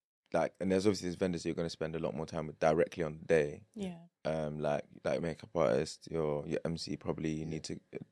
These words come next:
Speaker 1: know well if it's not, like, somebody, like, a s-, a family friend or whatever.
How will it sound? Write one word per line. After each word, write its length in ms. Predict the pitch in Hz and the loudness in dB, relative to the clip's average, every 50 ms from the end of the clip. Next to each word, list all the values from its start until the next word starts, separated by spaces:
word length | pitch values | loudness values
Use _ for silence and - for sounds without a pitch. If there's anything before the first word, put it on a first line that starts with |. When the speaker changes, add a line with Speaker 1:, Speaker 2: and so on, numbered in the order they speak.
| _ _ - | _ _ -12
Speaker 1:
know 280 | - 80 82 80 78 76 | -8 -4 -2 -2 0 0
well 240 | 78 80 78 78 78 | 0 2 2 2 0
if 140 | 73 - | -2 -4
it's 140 | 82 78 - | -6 -8 -6
not, 120 | - - - | -6 -4 -4
like, 140 | - 69 | -4 -4
somebody, 400 | - - 85 78 78 78 82 78 - - | -4 -6 -6 -6 -6 -8 -8 -10 -6 -4
like, 180 | - 82 78 - | -4 -4 -6 -8
a 40 | |
s-, 200 | - - - - - - | -14 -16 -16 -16 -14 -14
a 40 | - | -12
family 320 | - - 85 82 80 76 71 | -4 -2 0 0 0 -2 -2
friend 200 | - 82 76 73 | -2 -2 -2 0
or 40 | |
whatever. 400 | 78 76 73 76 78 80 80 78 | 0 0 0 0 -2 -4 -8 -8